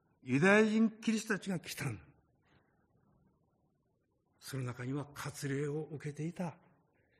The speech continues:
ユダヤ人たちが大事にしていたものを、また依然としてユダヤ人たちが持っていた食習慣を大切にしながらいた者たちもいたようであります。彼らが来たら、ペトロどんな態度を取りました？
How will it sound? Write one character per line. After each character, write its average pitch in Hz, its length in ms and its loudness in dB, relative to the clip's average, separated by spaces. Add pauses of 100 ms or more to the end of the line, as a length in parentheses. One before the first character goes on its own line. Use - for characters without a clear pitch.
(240)
ユ 131 100 6
ダ 139 100 8
ヤ 139 80 8
人 139 140 6
た 139 160 0
ち 147 80 0
が 139 60 2
大 135 340 -4
事 170 80 4
に 180 80 6
し - 60 -6
て 170 100 2
い 156 60 0
た 143 100 -8
も 143 120 -4
の 156 100 -4
を、 165 360 -6 (640)
ま 135 100 -2
た 151 460 2
依 123 100 0
然 180 220 -2
と 202 120 -4
し - 80 -8
て 185 300 0 (360)
ユ 127 100 -4
ダ 135 80 0
ヤ 131 100 0
人 127 180 -2
た 131 140 -8
ち 127 120 -14
が 135 100 -6
持 131 100 -6
っ 139 40 -10
て 151 180 -12
い 151 40 -10
た 151 120 -12
食 143 560 -8
習 147 240 -6
慣 139 320 -10
を 160 200 -6 (340)
大 139 200 -4
切 147 280 -8
に 156 60 -2
し 156 120 -10
な 165 80 -10
が 175 80 -8
ら 170 140 -8 (540)
い 185 120 -10
た 123 240 -8 (320)
者 143 180 -2
た 135 100 -6
ち 131 120 -10
も 123 100 -6
い 165 100 -10
た 156 140 -4
よ 127 140 -6
う - 20 -10
で 113 60 -12
あ 107 60 -14
り 107 80 -16
ま 104 120 -20
す。 - 160 -20 (720)
彼 233 280 -6
ら 175 100 -4
が 131 120 -6
来 - 100 -16
た - 120 -14
ら、 - 40 -20 (280)
ペ 202 120 -10
ト - 80 -10
ロ 123 80 -6
ど 139 80 -10
ん 160 80 -8
な 147 80 -8
態 135 120 -10
度 107 40 -10
を - 40 -16
取 95 140 -16
り 95 60 -20
ま - 60 -20
し - 80 -20
た？ - 60 -20